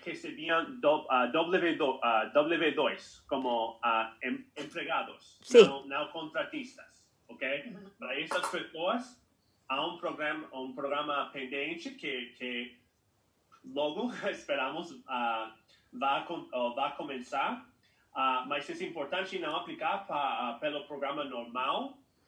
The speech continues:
Speaker 1: se, se uno estiver em, em essa situação, porque, primeiro, como estava dizendo a Ana antes, right,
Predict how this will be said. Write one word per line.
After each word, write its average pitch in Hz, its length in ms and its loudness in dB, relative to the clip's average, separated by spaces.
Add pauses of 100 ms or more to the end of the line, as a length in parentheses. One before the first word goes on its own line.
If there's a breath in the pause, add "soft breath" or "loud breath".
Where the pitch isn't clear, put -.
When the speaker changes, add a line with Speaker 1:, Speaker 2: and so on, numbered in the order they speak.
Speaker 1:
se, 139 380 -8
se 156 160 -10
uno 151 160 -6
estiver 147 680 -6
em, 127 260 -8
em 123 180 -6
essa 135 240 -4
situação, 156 800 -6 (320 loud breath)
porque, 147 640 -6
primeiro, 165 480 -4
como 127 540 -6
estava 156 400 -4
dizendo 139 680 -8
a 127 360 -4
Ana 151 240 0
antes, 151 320 -8
right, 139 200 -6